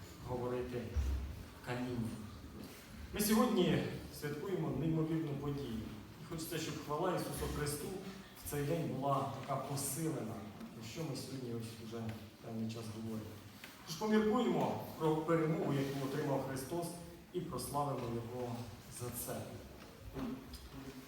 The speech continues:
В чому ж перемога і чому цей день і ця подія є такі важливі для християн? В чому його особливість цього дня? Уже в першій проповіді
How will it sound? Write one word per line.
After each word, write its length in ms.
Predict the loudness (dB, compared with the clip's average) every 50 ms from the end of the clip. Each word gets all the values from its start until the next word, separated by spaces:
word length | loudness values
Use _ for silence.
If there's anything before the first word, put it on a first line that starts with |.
| -14 -14 -14 -14 -14 -14 -14 -16 -16 -14 -12 -12 -10 -10 -8 -8 -8 -8 -6
В 40 | 0
чому 240 | 4 4 6 8 8
ж 80 | 6 6 2 0 -2 -2 2
перемога 840 | 6 6 8 8 8 6 6 6 6 6 6 6 4 4 4 2 0 -2 -4 -6 -8 -10 -10 -6 -4
і 60 | 0
чому 300 | 2 2 2 4 4 4
цей 160 | 4 4 4
день 420 | 4 4 2 2 2 4 4 2 2
і 40 | 2
ця 100 | 2 2
подія 360 | 2 2 2 2 4 4 4
є 160 | 4 4 4
такі 220 | 2 0 -2 0
важливі 400 | 0 0 0 0 0 -2 -2 -2
для 140 | -2 -2 -4 -4 -4
християн? 520 | -4 -4 -4 -4 -4 -4 -4 -4 -4 -4 -6 -8 -8 -10 -12 -14 -16 -18 -20 -20 -20 -20 -18 -18 -18 -16 -14 -10
В 40 | -6
чому 420 | -4 -2 2 4 6 6 8 8
його 480 | 6 6 6 6 6 4 4 4 2 2
особливість 800 | 2 2 2 0 2 4 6 6 6 6 6 4 2 0 0
цього 220 | 0 0 0 0 0
дня? 240 | 0 0 -2 -2 -4 -4 -6 -8 -10 -10 -6
Уже 100 | -4 -2
в 100 | 0 0
першій 260 | 0 0 0 -2 -4
проповіді 560 | -4 -2 -2 -2 -2 -2 -4 -4 -4 -4 -4